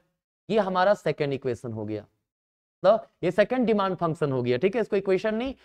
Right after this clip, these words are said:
ये simply ये फर्स्ट डिमांड फंक्शन हमारा कौन सा था,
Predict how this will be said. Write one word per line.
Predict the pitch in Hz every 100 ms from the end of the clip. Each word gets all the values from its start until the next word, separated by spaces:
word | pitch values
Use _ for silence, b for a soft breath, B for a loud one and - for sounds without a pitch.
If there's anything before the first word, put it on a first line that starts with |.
| b b 165
ये | 196 196 - _ _ _ -
simply | 170 196 208 262 - _ -
ये | 170
फर्स्ट | - 185 214 208
डिमांड | 185 196 196 214
फंक्शन | - 208 196 214
हमारा | 214 208 214
कौन | 214 214 214
सा | 220
था, | 214 226